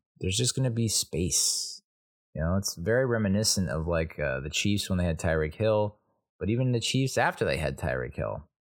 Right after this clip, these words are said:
and the Dolphins with Tyreek Hill. The ability to, well, you know, the, the Dolphins also have Waddle as well. So it's like,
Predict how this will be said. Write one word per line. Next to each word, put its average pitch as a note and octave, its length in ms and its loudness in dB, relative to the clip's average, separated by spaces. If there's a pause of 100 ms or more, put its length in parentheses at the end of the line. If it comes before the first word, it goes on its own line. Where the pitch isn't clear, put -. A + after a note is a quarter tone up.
(120)
and F#2+ 140 0
the A2+ 40 0
Dolphins D3+ 440 0
with F#3+ 180 0
Tyreek C2 380 -2
Hill. - 260 -6 (500)
The G2 80 0
ability C#3 420 2 (120)
to, A2+ 540 0 (520)
well, G2 240 0
you F#2+ 140 0
know, D#2 180 2
the, D#2+ 240 0 (960)
the F#2 220 2
Dolphins F#2+ 360 0
also F2 240 0
have E2 220 0
Waddle D#2+ 340 0
as D#2 80 -4
well. F2 220 0
So E2+ 220 2
it's F2 160 -2
like, F#2+ 220 0